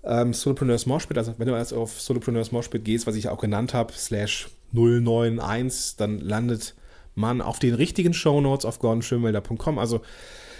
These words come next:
das müsste eigentlich funktionieren. Und, ähm, ja, geht's jetzt in der nächsten Episode wieder richtig los. Ich möchte meine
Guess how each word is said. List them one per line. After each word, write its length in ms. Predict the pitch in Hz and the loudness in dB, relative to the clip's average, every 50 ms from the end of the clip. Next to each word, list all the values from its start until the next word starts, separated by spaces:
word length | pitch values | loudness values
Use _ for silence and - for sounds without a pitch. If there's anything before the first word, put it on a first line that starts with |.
| - - - - - - - - | -18 -20 -20 -20 -20 -20 -12 -8
das 220 | - 110 - - | -2 0 2 4
müsste 400 | 135 139 185 214 - - 170 120 | 6 6 6 6 4 2 2 2
eigentlich 400 | 78 92 143 170 165 160 147 - | 2 2 0 2 2 2 0 2
funktionieren. 720 | - 160 151 139 - - 127 117 120 139 170 196 233 220 - - - - - - - - - - - - - - - _ - _ - - - - - | 2 0 0 0 0 0 2 2 4 4 4 4 2 0 -4 -16 -20 -20 -20 -20 -18 -18 -18 -18 -18 -20 -20 -20 -20 _ -20 _ -20 -20 -20 -16 -6
Und, 420 | - 117 117 113 123 123 - - - | -2 0 2 2 2 2 0 0 2
ähm, 300 | 123 120 113 117 113 107 - - - - - | 2 2 2 0 -2 -6 -8 -14 -20 -14 -4
ja, 240 | - 139 117 101 73 - - - - - - - - - - - | 0 0 0 0 -2 -8 -16 -20 -20 -20 -20 -20 -20 -20 -12 -2
geht's 220 | - 139 139 - | -2 0 2 4
jetzt 140 | 147 127 - | 2 2 2
in 60 | 120 | 2
der 80 | 127 123 | 0 2
nächsten 280 | 117 117 143 - - 151 | 2 2 0 0 0 -2
Episode 560 | 139 - 120 110 117 123 135 135 127 127 127 - - - | -2 -2 0 2 4 4 6 6 6 4 4 -2 -12 -6
wieder 200 | - 110 110 107 | -2 -2 -2 0
richtig 340 | 107 - - - 117 - - | -2 -4 -2 -2 -4 -4 -2
los. 280 | 113 127 156 165 - - | -2 0 2 2 2 2
Ich 80 | 104 | 2
möchte 340 | 117 147 147 - - 117 104 - - - - - - - - - - - - | 0 0 0 0 0 -2 -2 -4 -12 -20 -20 -18 -16 -16 -16 -16 -20 -20 -16
meine 380 | - - 110 123 120 117 - | -6 -2 0 2 2 2 2